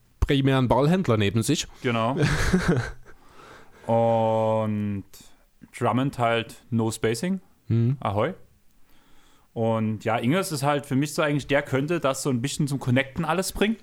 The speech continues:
Speaker 1: Ja.
Speaker 2: Aber nein.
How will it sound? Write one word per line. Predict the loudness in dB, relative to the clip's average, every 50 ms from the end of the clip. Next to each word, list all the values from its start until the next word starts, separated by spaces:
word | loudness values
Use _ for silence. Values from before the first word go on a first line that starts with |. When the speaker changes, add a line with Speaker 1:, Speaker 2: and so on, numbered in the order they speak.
| -12 _ -4
Speaker 1:
Ja. | -2 -2 -2 -4 -6 -14 -20 -20 -20 -20 -20 -20 _ _ -6
Speaker 2:
Aber | -2 0 2 2 2 2 2 2 2 0 -2 -6 -14 _ _ _ _ _ _ -20 -20 -20 _ -20 -20 -20 _ _ _ -20 _ _
nein. | -8 -4 -2 -2 0 0 -2 -2 -4 -8 -10 -16